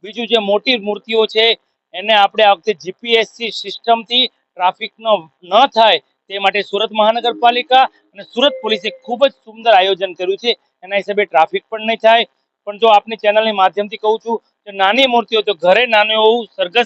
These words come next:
કાઢી અને ઘરે જ વિસર્જન કરો. જ્યાં વિસર્જન કરો ત્યાં એક પેડ રોપો. અત્યારે જ મોદી સાહેબની હાકલ છે, "એક પેડ નામ કે માં કે નામ." તો જ્યાં પણ વિસર્જન કરો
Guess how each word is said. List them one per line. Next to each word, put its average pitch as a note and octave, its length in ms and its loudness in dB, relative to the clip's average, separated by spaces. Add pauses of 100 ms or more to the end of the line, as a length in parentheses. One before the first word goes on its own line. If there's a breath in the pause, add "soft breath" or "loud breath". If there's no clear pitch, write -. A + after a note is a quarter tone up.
કાઢી A3+ 300 2
અને - 400 -20
ઘરે A3+ 300 2
જ G3 80 -12
વિસર્જન A#3+ 560 0
કરો. D4+ 300 4 (240)
જ્યાં B3 180 0
વિસર્જન B3+ 500 0
કરો C#4+ 320 4
ત્યાં B3+ 220 2
એક A#3+ 140 2 (160)
પેડ C#4+ 260 0
રોપો. G3 540 -2 (220)
અત્યારે A#3+ 280 -8
જ A3 40 -12
મોદી A3+ 220 -4
સાહેબની G#3+ 300 -2
હાકલ F3+ 340 0
છે, A3 320 0 (300)
"એક A#3 200 0 (100)
પેડ A3 180 -2
નામ G3 260 4
કે G3+ 120 -10
માં F#3+ 220 2
કે B3 180 0
નામ." F#3+ 240 0 (260)
તો G3 80 -20
જ્યાં G3+ 260 2
પણ C4 160 -2
વિસર્જન A3 460 -6
કરો A#3+ 380 0